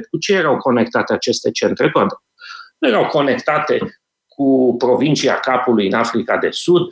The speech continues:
nu erau conectate cu Batavia, Indonezia actuală, nu erau conectate cu, nu știu, Argentina, Venezuela sau Brazilia, erau conectate cu zona economică, nu-i așa, cu economiile din centrul și nordul Europei. De exemplu,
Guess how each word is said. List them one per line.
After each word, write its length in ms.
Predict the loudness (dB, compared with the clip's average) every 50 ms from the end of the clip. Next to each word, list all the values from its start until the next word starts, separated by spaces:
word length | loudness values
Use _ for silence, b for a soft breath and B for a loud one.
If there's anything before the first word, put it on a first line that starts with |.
| B B B B B
nu 160 | -2 0 0
erau 200 | 2 2 2 0
conectate 600 | 0 0 2 2 2 2 0 0 -2 0 0 0 -2
cu 260 | -2 -2 -2 -2 0
Batavia, 640 | 0 -2 -2 0 0 0 0 0 0 0 -2 -2 -2
Indonezia 640 | -2 -2 0 0 2 2 2 2 2 0 0 -2 -2
actuală, 440 | -4 -6 _ -4 -2 0 0 2 2
nu 140 | 2 2 2
erau 200 | 2 0 0 0
conectate 600 | 0 2 2 2 2 0 0 -2 0 0 -2 -2
cu, 240 | 0 0 0 0 0 B B B B B
nu 80 | -2 -2
știu, 180 | 0 0 -6 -8 B B B B B -2
Argentina, 580 | 0 0 2 2 2 0 0 0 0 0 0 2
Venezuela 540 | 2 2 2 2 0 0 0 0 0 0 0
sau 140 | 0 0 0
Brazilia, 380 | 0 -2 0 0 0 2 2
erau 180 | 2 2 0 2
conectate 600 | 2 0 0 0 -2 -2 -2 -2 -2 -2 -4 -4 B B _ _ _ _
cu 120 | -2 0
zona 340 | 0 2 2 2 2 2 0
economică, 640 | 0 0 0 0 -2 0 0 0 0 0 0 0 0
nu-i 140 | 0 0 0
așa, 260 | -2 -2 -4 -4 0
cu 100 | 0 0
economiile 840 | 0 0 0 0 0 2 2 2 4 4 4 2 2 0 -2 -6 -12 _
din 360 | -2 0 2 2 2 0 -2
centrul 360 | -2 -2 2 2 2 2 2
și 180 | 0 0 0 2
nordul 400 | 2 4 2 2 2 0 0 2
Europei. 540 | 2 2 2 2 2 0 0 0 -2 -4 -2
De 100 | 0 -2
exemplu, 420 | 0 0 0 0 0 0 0 -2